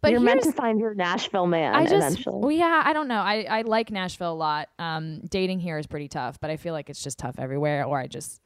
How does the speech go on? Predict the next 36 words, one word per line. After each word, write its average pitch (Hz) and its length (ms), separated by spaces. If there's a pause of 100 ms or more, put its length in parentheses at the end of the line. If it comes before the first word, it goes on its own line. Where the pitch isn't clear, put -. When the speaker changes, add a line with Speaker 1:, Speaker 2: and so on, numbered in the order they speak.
Speaker 1:
I'm 143 280 (280)
impossibly, 147 800 (100)
uh, - 300 (320)
stunted - 480
in 110 100
the 123 80
dating 127 320
world. 85 380
But - 200 (260)
<laughs> - 260
Speaker 2:
Just 320 180
don't 233 160
move 202 140
to - 120
L 185 140
A. 151 160
It's, 165 140
like, 170 180
even 151 220
Speaker 1:
Oh, 143 40
Speaker 2:
worse. 135 300
Speaker 1:
God, 175 340
I 151 80
would 156 160
never. 151 600 (100)
That 202 140
is 240 160
the 220 80
one 185 240
place 170 260
I 165 120
will 156 140
never, 151 480
ever, 147 300
ever 135 300
move. 127 500